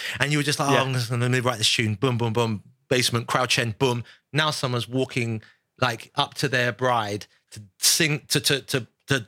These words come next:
Speaker 1: dance to their first, the first dance. I, I just think it's the most incredible feeling, bro. Like,
Speaker 2: Yeah.
Speaker 1: and I think that, and long may they continue, those moments where you just get out of your own way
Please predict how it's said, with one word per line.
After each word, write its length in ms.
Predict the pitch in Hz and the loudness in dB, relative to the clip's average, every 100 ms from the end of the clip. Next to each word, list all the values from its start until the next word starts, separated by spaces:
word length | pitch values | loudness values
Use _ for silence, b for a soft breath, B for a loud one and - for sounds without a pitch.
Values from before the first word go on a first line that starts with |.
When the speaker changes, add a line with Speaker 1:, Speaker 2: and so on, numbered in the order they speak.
| - | 0
Speaker 1:
dance 360 | 151 151 117 | 2 2 -2
to 60 | 143 | -2
their 160 | 131 127 | 0 0
first, 380 | 143 135 123 | 0 0 -2
the 60 | - | -6
first 240 | 131 127 - | -2 -2 -2
dance. 200 | 123 - - | -4 -6 -6
I, 220 | - 190 | 0 0
I 40 | |
just 160 | 190 202 | 0 -2
think 180 | 208 165 | -2 0
it's 80 | 147 | 0
the 60 | 151 | 0
most 200 | 147 147 | -2 -2
incredible 720 | 135 - 180 170 170 160 151 | -8 -2 0 2 2 2 0
feeling, 460 | - 156 156 123 107 | 0 0 2 0 0
bro. 300 | 101 101 113 B B B B B | -2 -2 -4 B B B B B
Like, 200 | 143 135 - | -2 -2 -2
Speaker 2:
Yeah. 220 | 127 113 - | 0 0 0
Speaker 1:
and 100 | 143 | 0
I 20 | |
think 180 | 147 180 | 2 2
that, 140 | 151 | 2
and 140 | 143 147 | 2 2
long 140 | 165 | 4
may 100 | 165 | 2
they 140 | 156 147 | 2 0
continue, 580 | 135 123 160 160 98 92 | -2 -2 0 2 0 0
those 180 | 123 120 | -2 0
moments 320 | 135 135 117 | 0 0 0
where 60 | 123 | 0
you 60 | |
just 180 | 104 - | -2 -2
get 100 | 135 | 0
out 140 | 139 123 | 0 0
of 60 | |
your 120 | 127 | 0
own 140 | 123 120 | 0 0
way 380 | 120 104 104 | -2 -2 -4